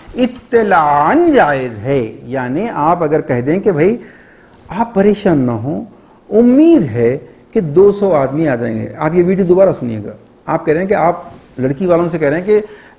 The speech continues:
"आप परेशान ना हो, उम्मीद है कि दो सौ आदमी आ जाएंगे", तो ये जायज़ हुआ। अगर पुलिस वाला मुलजिम को ये कहेगे कि "आप परेशान ना हो, उम्मीद है कि आपको दो चार थप्पड़, दो चार लात और दो चार घूंसे मारे जाएंगे",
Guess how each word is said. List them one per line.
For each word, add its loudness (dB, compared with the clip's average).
"आप 0
परेशान 0
ना 0
हो, -2
उम्मीद 2
है 2
कि -2
दो 0
सौ 2
आदमी 0
आ -2
जाएंगे", 0
तो -2
ये 4
जायज़ 2
हुआ। -4
अगर 0
पुलिस -2
वाला -2
मुलजिम 4
को 2
ये 4
कहेगे -2
कि -6
"आप 0
परेशान 2
ना 0
हो, -2
उम्मीद 4
है 2
कि -2
आपको 2
दो 4
चार 0
थप्पड़, 0
दो 0
चार -2
लात 0
और -2
दो -2
चार 2
घूंसे -6
मारे -4
जाएंगे", -10